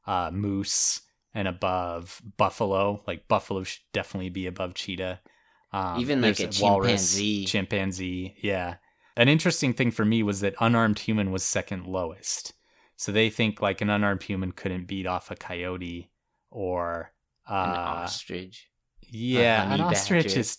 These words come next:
Speaker 1: is tricky, but for sure we could beat off. I should
Speaker 2: Yeah,
Speaker 1: stop
Speaker 2: that's
Speaker 1: saying
Speaker 2: true.
Speaker 1: beat off.
Speaker 2: <laughs>
Speaker 1: Uh, for sure <laughs> we could fight off, uh,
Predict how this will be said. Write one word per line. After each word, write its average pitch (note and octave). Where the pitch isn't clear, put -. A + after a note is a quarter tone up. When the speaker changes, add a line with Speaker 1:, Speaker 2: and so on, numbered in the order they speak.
Speaker 1:
is G#2+
tricky, G2
but G2
for C#3+
sure F#3
we D#3+
could B2
beat B2+
off. G#2+
I A2
should -
Speaker 2:
Yeah, A2+
Speaker 1:
stop -
Speaker 2:
that's G#2+
Speaker 1:
saying C#3+
Speaker 2:
true. -
Speaker 1:
beat G2
off. A2+
Speaker 2:
<laughs> -
Speaker 1:
Uh, F3+
for G#3+
sure -
<laughs> -
we A#2
could C3+
fight C3
off, A2
uh, G#2